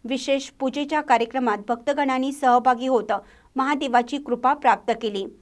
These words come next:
या पावन सोहळ्यामुळे संपूर्ण परिसरात भक्तिमय वातावरण निर्माण झालं होतं. स्थानिक प्रशासन व मंदिर समित्यांनीही भाविकांसाठी चोख व्यवस्था केली होती. महानकरी न्यूजसाठी महेश पवार, शिरोळ.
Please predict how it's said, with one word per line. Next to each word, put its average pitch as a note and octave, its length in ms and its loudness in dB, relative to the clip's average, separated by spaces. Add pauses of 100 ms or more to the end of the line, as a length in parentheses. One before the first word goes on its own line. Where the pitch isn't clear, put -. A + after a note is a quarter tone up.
(360)
या B3 160 6
पावन B3 480 4
सोहळ्यामुळे B3 680 2 (380)
संपूर्ण D4+ 460 2
परिसरात B3+ 480 2 (100)
भक्तिमय D4+ 600 0
वातावरण A#3+ 600 2
निर्माण A#3 320 -2
झालं A3 180 -2
होतं. G#3 320 -4 (520)
स्थानिक C#4 420 2
प्रशासन C#4 580 -2 (360)
व C#4 100 2
मंदिर C#4+ 460 -2 (220)
समित्यांनीही C#4+ 800 0 (360)
भाविकांसाठी D4+ 760 0
चोख C#4 340 2
व्यवस्था B3 460 0
केली A#3+ 220 -4
होती. G#3+ 440 -6 (360)
महानकरी F4 440 0
न्यूजसाठी B3+ 560 -4
महेश B3+ 480 -4
पवार, A3+ 340 2 (160)
शिरोळ. G#3+ 360 -4